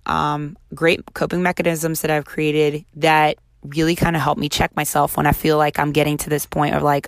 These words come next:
"Uh-oh, I might be going down or I'm getting sad or whatever."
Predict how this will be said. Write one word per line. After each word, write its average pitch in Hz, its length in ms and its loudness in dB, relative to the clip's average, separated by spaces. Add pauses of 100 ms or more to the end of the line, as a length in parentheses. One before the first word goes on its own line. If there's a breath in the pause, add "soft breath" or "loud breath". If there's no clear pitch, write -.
"Uh-oh, 143 420 4 (1160 soft breath)
I 147 120 2
might 160 240 2
be 160 120 -4
going 147 320 2
down 139 560 -2 (320 loud breath)
or 156 60 0
I'm 156 80 2
getting 165 220 2
sad 147 360 2
or 147 120 0
whatever." 147 460 -2